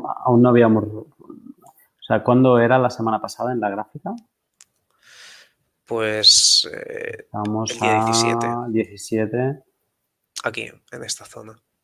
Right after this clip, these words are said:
Speaker 1: Mm.
Speaker 2: A
Speaker 1: ¿La
Speaker 2: ver.
Speaker 1: ha roto?
Speaker 2: Sí. De hecho, fue anoche que no me dio tiempo a mí. Estaba,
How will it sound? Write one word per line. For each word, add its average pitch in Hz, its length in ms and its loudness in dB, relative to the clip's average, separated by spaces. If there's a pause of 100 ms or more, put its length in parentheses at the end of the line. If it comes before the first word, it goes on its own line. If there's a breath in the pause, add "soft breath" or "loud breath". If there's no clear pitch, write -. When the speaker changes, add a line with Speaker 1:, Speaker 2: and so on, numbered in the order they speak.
(160)
Speaker 1:
Mm. 107 220 -4 (2000 loud breath)
Speaker 2:
A - 80 -4
Speaker 1:
¿La - 20 0
Speaker 2:
ver. 135 100 4
Speaker 1:
ha - 40 4
roto? - 500 -4 (960)
Speaker 2:
Sí. - 380 -6 (320)
De 127 120 -2
hecho, 143 200 -2
fue 139 360 -4
anoche 117 400 -6
que 117 120 -10
no 107 240 -10
me 120 100 -8
dio 110 140 -4
tiempo 107 280 -10
a 107 60 -12
mí. 107 240 -18 (580)
Estaba, 127 560 -2